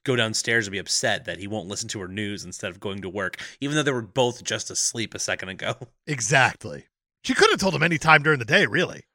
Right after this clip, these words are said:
Speaker 1: Right. In between thrusts. <laughs>
Speaker 2: You got the time. It was slow sex.
Speaker 1: It would have killed the moment.
Speaker 2: Oh, you're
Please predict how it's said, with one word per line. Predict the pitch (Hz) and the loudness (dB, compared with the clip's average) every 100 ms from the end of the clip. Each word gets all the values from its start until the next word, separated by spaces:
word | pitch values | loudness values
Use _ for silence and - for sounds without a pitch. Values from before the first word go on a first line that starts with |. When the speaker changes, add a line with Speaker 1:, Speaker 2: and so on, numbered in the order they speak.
| - | 2
Speaker 1:
Right. | 127 180 147 - _ _ _ _ | 6 6 4 -6 _ _ _ _
In | 131 127 | -8 -4
between | 127 - 120 107 | -4 -2 -4 -4
thrusts. | - 92 110 - - - - - - | -8 -4 -2 -2 -2 -2 -4 -10 -14
<laughs> | - - _ _ _ - 190 | -14 -16 _ _ _ -10 -2
Speaker 2:
You | 170 | 4
got | 214 | 4
the | 160 | 2
time. | - 196 170 131 - _ | 2 4 4 0 -8 _
It | - | -4
was | 165 123 | -2 0
slow | - 143 | 2 2
sex. | - - 87 - - - - | 2 0 -2 -6 -14 -12 -2
Speaker 1:
It | 139 | 2
would | 143 | 4
have | 123 - | 2 -2
killed | 123 107 | -2 -2
the | 92 | -4
moment. | 90 87 87 87 87 - _ _ _ | -8 -10 -10 -10 -12 -16 _ _ _
Speaker 2:
Oh, | 285 220 | 4 4
you're | 185 | 4